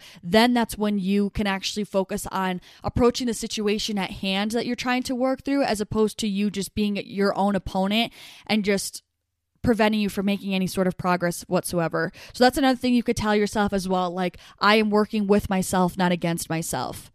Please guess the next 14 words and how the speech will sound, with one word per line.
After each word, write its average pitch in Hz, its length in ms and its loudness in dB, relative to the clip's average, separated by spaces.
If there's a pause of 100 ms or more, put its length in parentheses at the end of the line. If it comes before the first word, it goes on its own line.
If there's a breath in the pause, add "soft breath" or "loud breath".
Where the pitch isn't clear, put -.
So 269 280 6
my 247 140 2
affirmation 294 680 4
for 277 120 2
this 277 200 0
epi, 247 460 2
super 254 400 0
simple. 247 540 2
All 226 200 8
it 254 140 0
says 226 300 4
is, 208 260 2
"I 240 400 2
am 220 340 2